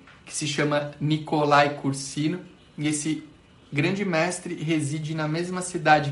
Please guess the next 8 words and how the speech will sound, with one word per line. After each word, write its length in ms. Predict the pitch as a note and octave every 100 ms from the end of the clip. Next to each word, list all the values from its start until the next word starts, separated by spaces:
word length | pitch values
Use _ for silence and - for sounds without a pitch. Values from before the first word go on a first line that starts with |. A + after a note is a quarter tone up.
| -
que 160 | E3
eu. 240 | C#3+ D3 - - - - - - - - -
E 840 | C#3 C#3+ C#3 C#3 C#3 C3+ C#3 - - -
essa 180 | D3 -
frase 300 | G3 G3 G3+
eu 80 |
gosto 340 | F3 F#3 F#3 F#3+
muito. 460 | D3+ D3+ F3+ -